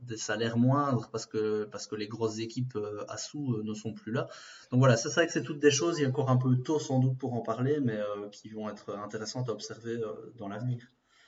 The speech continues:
Moi, j'aurais juste une dernière question, c'est ces fameuses, euh, quatre, euh, équipes. C'est, euh, vous, votre, euh, votre kiff serait quel Zayou ? Et vous, dans le chat, vous pouvez dire aussi, euh,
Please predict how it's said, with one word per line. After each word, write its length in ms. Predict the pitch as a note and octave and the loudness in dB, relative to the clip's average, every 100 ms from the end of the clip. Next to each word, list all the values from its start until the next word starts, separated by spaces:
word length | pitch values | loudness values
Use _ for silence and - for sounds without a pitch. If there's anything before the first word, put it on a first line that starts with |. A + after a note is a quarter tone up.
| _ _ _ _ | _ _ _ _
Moi, 100 | D3+ | 0
j'aurais 180 | F3 F3 | 2 2
juste 200 | G3 - | 0 -2
une 120 | F3+ | -2
dernière 380 | D#3+ F#3 F#3+ F3+ | 0 0 0 -2
question, 480 | G3+ G3 - G3+ A#3 | -2 -2 -2 0 0
c'est 260 | A3+ D#3+ | 0 0
ces 200 | D3+ D#3+ | 2 0
fameuses, 520 | D3 D3+ D#3 D#3+ D3 C#3+ | 2 0 2 0 2 4
euh, 320 | C#3+ C#3 C#3 | 4 2 -2
quatre, 400 | B2+ E3+ - D#3+ | 0 -2 -2 4
euh, 200 | D3+ D3 | 6 6
équipes. 340 | D3 G#3+ A3 - _ _ _ _ | 4 -2 -4 -10 _ _ _ _
C'est, 340 | - - C3 | -4 2 6
euh, 540 | B2+ B2+ B2 B2 B2+ B2+ B2+ | 8 8 8 6 6 4 0
vous, 300 | - C3 D#3+ | -2 -2 0
votre, 340 | E3+ C3+ B2+ - | 2 0 0 0
euh, 240 | B2+ B2 | 4 6
votre 260 | B2+ C3+ C3 | 6 4 2
kiff 400 | - F3 - - _ | -4 -6 -8 -14 _
serait 220 | - - C3 | -12 -6 0
quel 140 | C3 | 4
Zayou ? 340 | B2+ C3 C#3+ C#3+ - | 6 6 6 2 0
Et 180 | B2 B2 | 2 2
vous, 160 | B2+ | 2
dans 160 | C#3 C3+ | 2 4
le 100 | C3 | 4
chat, 200 | C3+ E3+ | 2 0
vous 120 | D#3+ | -2
pouvez 220 | C3 C3+ | -2 0
dire 160 | C3 B2+ | 2 2
aussi, 340 | B2+ B2+ D3+ | 0 0 0
euh, 120 | C3 | 0